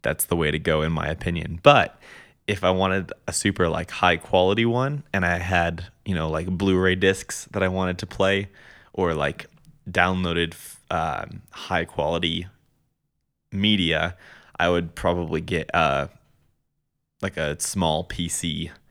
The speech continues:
with a Blu-ray drive in it and kind of play media off of that. 'Cause then you can keep the, you know, high quality, and you can send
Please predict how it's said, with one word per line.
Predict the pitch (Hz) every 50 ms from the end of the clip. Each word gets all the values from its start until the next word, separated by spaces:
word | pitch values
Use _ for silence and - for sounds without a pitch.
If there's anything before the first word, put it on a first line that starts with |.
| _ _ _ _
with | - 90 90 -
a | 85
Blu-ray | 80 98 92 87 85 82 78 82
drive | 82 90 85 87 87 82
in | - 67 71
it | 73 - - -
and | 78 - - -
kind | - - 76
of | 80 - -
play | - - 87 76 76 82 85 - -
media | - 92 90 82 85 85 73 -
off | - - - -
of | 64 67 80 -
that. | - 53 52 - - - - _ _ - - - - - _ _ _ _
'Cause | - 101 90 85
then | 90 82
you | 80 78
can | - 90 82 82 82 82 - - _ _
keep | - - 87 - -
the, | - - 71 67 69 76 76 - _ _ - -
you | 92 92 85
know, | 78 76 80 80 - _ _ _ _ - - -
high | - 85 82 82
quality, | - - - 85 82 82 82 82 80 82 80 80 80 - - - - - - - - _
and | - 87 87
you | 82
can | - 82 85 82
send | - - 80 80 82 82 82 - -